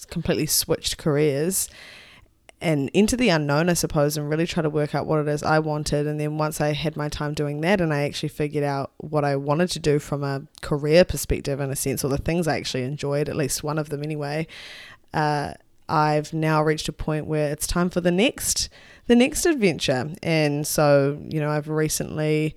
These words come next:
left my job that I was at for a year and a half, and I'm moving to Bali. So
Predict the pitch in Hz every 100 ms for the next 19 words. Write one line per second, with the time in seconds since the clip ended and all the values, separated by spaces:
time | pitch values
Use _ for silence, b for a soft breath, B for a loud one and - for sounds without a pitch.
0 | B B B B 160 156 - 156 151 151
1 | 147 147 151 - - 156 170 220 - 160
2 | 160 156 151 - 160 160 156 156 147 151
3 | 175 311 - - B B B B - 160
4 | 160 156 151 - 151 151 151 156 156 156
5 | 151 151 147 - - 151 147 - 151 151
6 | 147 147 139 151 - 151 151